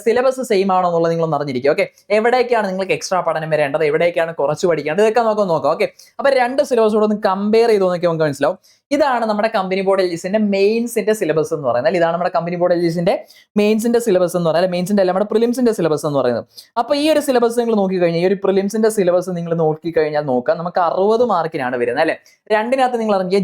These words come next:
ജി കെ പാർട്ട് നിങ്ങൾക്ക് വരുന്ന എത്രയാണ്? ജി കെ പാർട്ട് രണ്ടിലും നിങ്ങൾക്ക് അറുപത് മാർക്ക് തന്നെയാണ് വരുന്നത്, അറുപത് മാർക്ക് തന്നെയാണ് വരുന്നത്, അല്ലെ? അപ്പൊ ഇതിനകത്ത് വന്നിരിക്കുന്ന ടോപ്പിക്സ് നോക്കാം. പ്രിലിംസിലാണ് നിങ്ങൾ, പ്രിലിംസിന്റെ സിലബസ് വെച്ചാണ്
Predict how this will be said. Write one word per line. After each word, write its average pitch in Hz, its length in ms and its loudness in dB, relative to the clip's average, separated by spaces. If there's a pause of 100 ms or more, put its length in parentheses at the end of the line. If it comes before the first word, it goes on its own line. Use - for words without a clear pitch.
ജി 196 120 2 (120)
കെ 233 80 2 (100)
പാർട്ട് 180 340 0
നിങ്ങൾക്ക് 165 320 0
വരുന്ന 151 260 0
എത്രയാണ്? 131 260 -4 (100)
ജി 151 100 4 (140)
കെ 185 100 2 (120)
പാർട്ട് 135 260 -2 (120)
രണ്ടിലും 160 680 0
നിങ്ങൾക്ക് 120 340 -4 (420)
അറുപത് 147 420 0
മാർക്ക് 127 340 -4
തന്നെയാണ് 113 380 -2
വരുന്നത്, 107 280 -4 (280)
അറുപത് 147 360 0
മാർക്ക് 127 260 -4
തന്നെയാണ് 127 360 -6
വരുന്നത്, 123 260 0
അല്ലെ? 139 160 0 (280)
അപ്പൊ 196 180 -4
ഇതിനകത്ത് 226 300 2
വന്നിരിക്കുന്ന 220 340 0
ടോപ്പിക്സ് 196 280 0
നോക്കാം. 170 240 0 (300)
പ്രിലിംസിലാണ് 233 720 0 (160)
നിങ്ങൾ, 202 240 0
പ്രിലിംസിന്റെ 208 480 0
സിലബസ് 175 360 0
വെച്ചാണ് 170 260 0